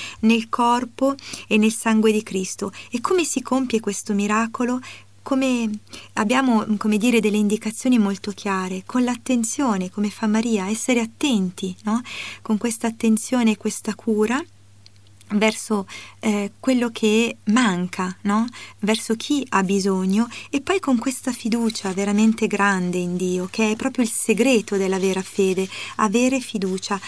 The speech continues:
abbandonarsi a Dio, fidarsi che ogni cosa che ci accade nella vita non è buttata lì così per caso,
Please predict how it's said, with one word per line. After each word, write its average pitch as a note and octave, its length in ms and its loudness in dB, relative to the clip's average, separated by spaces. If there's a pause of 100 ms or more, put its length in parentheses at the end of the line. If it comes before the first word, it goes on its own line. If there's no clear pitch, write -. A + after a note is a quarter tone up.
(160)
abbandonarsi A3+ 760 2
a A#3+ 40 2
Dio, G3 180 0
fidarsi B3+ 600 0
che G3+ 260 -2
ogni C#4 300 0
cosa G#3+ 400 0
che F#3+ 140 -10
ci - 120 -12
accade G3+ 360 -2
nella F#3+ 240 0
vita A3 420 0 (320)
non E4 100 0
è G3+ 100 2
buttata G3 440 -2
lì G3+ 160 2
così G3 320 -2
per G#3 220 -6
caso, F#3 480 -4